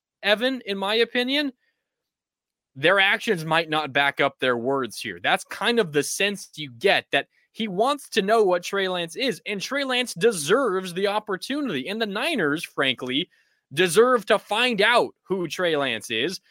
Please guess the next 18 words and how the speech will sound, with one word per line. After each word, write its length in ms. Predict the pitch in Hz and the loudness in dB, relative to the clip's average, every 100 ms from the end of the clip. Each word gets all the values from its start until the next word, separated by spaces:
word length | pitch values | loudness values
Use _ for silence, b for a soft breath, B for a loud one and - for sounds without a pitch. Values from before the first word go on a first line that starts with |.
| _ | _
but 160 | 127 160 | -2 0
I'm 220 | 208 247 | 0 0
not 220 | 233 214 | -2 -2
sure 200 | - 233 | 0 0
they're 200 | 185 190 | 2 2
willing 400 | 165 196 190 180 | 2 0 0 -4
to 200 | - 190 | -2 0
risk 680 | 139 127 208 240 151 - - _ _ _ | 0 -2 0 0 -2 -6 -12 _ _ _
potentially 760 | - 147 - 240 254 202 175 175 | -10 -8 -2 -2 0 -2 0 0
winning 520 | 131 185 170 151 123 | 0 -2 -2 -4 -4
games 760 | 139 254 202 117 104 143 - - _ _ _ - | 2 2 2 -2 -4 -10 -10 -14 _ _ _ -20
just 400 | 127 185 233 - | -6 2 2 2
to 100 | - | -4
figure 440 | 180 180 170 156 160 | -4 -4 -2 0 2
out 200 | 151 135 | 0 0
who 180 | 143 | -4
he 240 | 127 123 104 | -4 -4 -6
is. 320 | 82 - - | -8 -14 -20